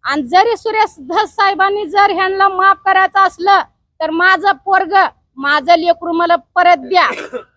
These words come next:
परत द्या आणि न्या-, हे करा तुम्ही, बोलणं ही चालू करा. नंतर हे पोलीस लोकांना मोकळं सोडा आणि सोडून द्या, हे असं म्हणून तुम्ही सोडा तुमच्या घरच्या कुटुंबाला मारल्यावर. पण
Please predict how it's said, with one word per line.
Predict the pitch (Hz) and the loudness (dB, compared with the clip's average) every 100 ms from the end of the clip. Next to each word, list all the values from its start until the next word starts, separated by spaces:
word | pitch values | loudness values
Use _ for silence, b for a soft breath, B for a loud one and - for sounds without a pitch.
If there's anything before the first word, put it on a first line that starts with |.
| _ 302 | _ -4
परत | 294 320 | -2 -2
द्या | 233 349 381 466 _ _ _ _ _ | -2 0 2 0 _ _ _ _ _
आणि | 269 330 | -6 -2
न्या-, | 349 330 320 294 277 | -2 -2 -2 -2 -2
हे | 277 359 | 0 -2
करा | - 269 302 | 0 -2 -4
तुम्ही, | - 233 175 _ _ _ _ _ | -8 -12 -14 _ _ _ _ _
बोलणं | 240 370 349 339 | -4 0 0 0
ही | 320 | -4
चालू | - 339 311 | -2 -2 -2
करा. | 311 294 285 | -2 -2 -2
नंतर | 311 302 285 285 | -4 -4 -6 -4
हे | 311 294 | -2 -2
पोलीस | 294 339 311 277 | 0 0 0 -2
लोकांना | 294 277 277 277 | -4 -2 -2 -2
मोकळं | 285 320 285 294 | 0 0 0 -2
सोडा | 294 294 285 277 277 285 - _ _ _ | -2 -2 0 2 2 0 -4 _ _ _
आणि | 240 294 302 | -6 -4 -6
सोडून | - 330 294 294 285 | 0 0 2 0 -4
द्या, | 226 277 277 277 254 _ _ _ - | -2 0 0 -2 -4 _ _ _ -4
हे | 285 | 0
असं | 277 285 294 | 0 -2 -4
म्हणून | 294 302 392 480 | -2 0 0 -2
तुम्ही | _ _ - 285 311 | _ _ -12 -6 -6
सोडा | - 392 392 | -2 2 2
तुमच्या | 381 392 359 359 | 0 -2 -4 -2
घरच्या | 349 349 - | -2 -2 -2
कुटुंबाला | 330 370 320 294 277 285 | -4 -4 -6 -2 0 2
मारल्यावर. | 294 269 247 220 196 180 _ _ _ - | 2 2 0 -2 -4 -12 _ _ _ -2
पण | 302 359 | 2 4